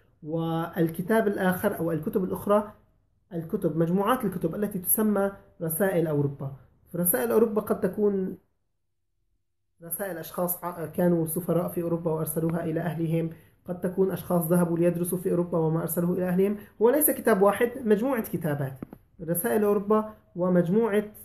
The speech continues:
وكتاب، آه، أو ما كتبه جناب الد-، جناب شهاب الدين عن طريق الحج، عن رحلته في طريق الحج.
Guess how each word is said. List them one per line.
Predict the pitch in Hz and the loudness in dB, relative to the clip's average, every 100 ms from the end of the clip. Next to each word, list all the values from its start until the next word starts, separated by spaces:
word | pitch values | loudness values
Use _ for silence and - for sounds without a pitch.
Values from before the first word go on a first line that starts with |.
| - - | -18 -6
وكتاب، | 165 165 185 214 208 170 170 | -4 -2 -2 2 2 2 2
آه، | 165 160 156 156 156 156 156 | 2 2 2 -2 -4 -6 -8
أو | - 160 151 151 - - - - | -6 -4 -4 -6 -10 -18 -20 -16
ما | 196 175 | -6 -4
كتبه | 175 170 202 160 147 143 | -2 -2 0 0 0 0
جناب | 156 175 185 | 0 2 0
الد-، | 160 147 - - - | -2 -6 -14 -18 -12
جناب | 151 170 196 | -4 0 0
شهاب | 190 170 170 | -2 -2 -2
الدين | 147 165 190 185 - - _ | -2 0 0 -2 -14 -20 _
عن | 170 180 | -4 -4
طريق | 180 156 175 175 | -2 -2 -4 -4
الحج، | 160 156 135 - 180 - - | -8 -8 -14 -14 -20 -16 -4
عن | 180 175 175 170 | -2 0 -2 -6
رحلته | 165 165 202 208 185 180 185 | -6 -2 -2 -2 -2 -2 -2
في | 175 | -4
طريق | 143 139 - | -6 -10 -12
الحج. | - 143 | -18 -20